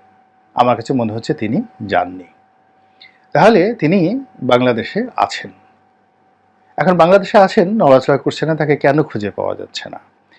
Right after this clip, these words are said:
বোঝার চেষ্টা করুন যে তিনি পুলিশ এবং র্যাবের মতো দুটো বাহিনীকে দীর্ঘদিন নেতৃত্ব দিয়েছেন।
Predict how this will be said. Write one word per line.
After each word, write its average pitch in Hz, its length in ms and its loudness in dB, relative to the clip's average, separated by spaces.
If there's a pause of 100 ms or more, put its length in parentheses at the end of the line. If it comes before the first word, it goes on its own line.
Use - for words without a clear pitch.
(300)
বোঝার 180 240 6
চেষ্টা 208 320 0
করুন 123 240 0
যে 156 120 0
তিনি 135 260 2 (360)
পুলিশ 147 360 2
এবং 110 180 -4
র্যাবের 98 340 -2 (380)
মতো 110 200 -4
দুটো 110 240 -4
বাহিনীকে 113 600 -6 (180)
দীর্ঘদিন 120 520 -2 (1000)
নেতৃত্ব 117 480 -4
দিয়েছেন। 92 340 -12